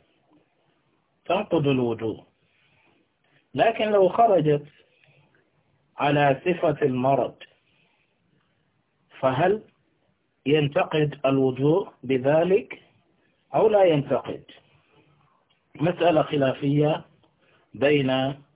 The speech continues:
العلماء، فمنهم من يرى بأن الوضوء ينتقد،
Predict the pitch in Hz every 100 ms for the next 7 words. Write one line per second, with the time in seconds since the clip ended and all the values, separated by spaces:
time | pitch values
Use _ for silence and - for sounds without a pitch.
0 | _ _ 123 151 147 131 117 107 95 76
1 | - _ _ _ _ _ _ _ _ _
2 | _ _ - 151 156 160 151 214 220 208
3 | 185 165 156 160 147 139 143 139 - 123
4 | 135 156 170 139 135 135 - 131 131 127
5 | 120 143 - 151 208 - _ _ _ _
6 | _ _ _ _ - 135 139 - 196 139